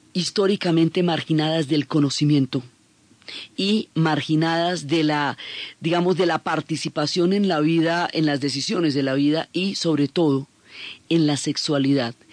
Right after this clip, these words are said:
La sexualidad empieza a ser perseguida primero en el mundo cristiano por todo este espíritu de miedo,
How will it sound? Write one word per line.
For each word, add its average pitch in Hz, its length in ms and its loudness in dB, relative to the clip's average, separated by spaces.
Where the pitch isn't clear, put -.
La 156 220 0
sexualidad 151 760 0
empieza 180 720 0
a 143 40 0
ser 143 240 -2
perseguida 139 760 -2
primero 175 440 2
en 202 100 0
el 151 140 4
mundo 165 460 2
cristiano 131 640 -2
por 160 220 2
todo 180 320 2
este 190 200 -2
espíritu 175 640 -2
de 147 140 2
miedo, 151 540 2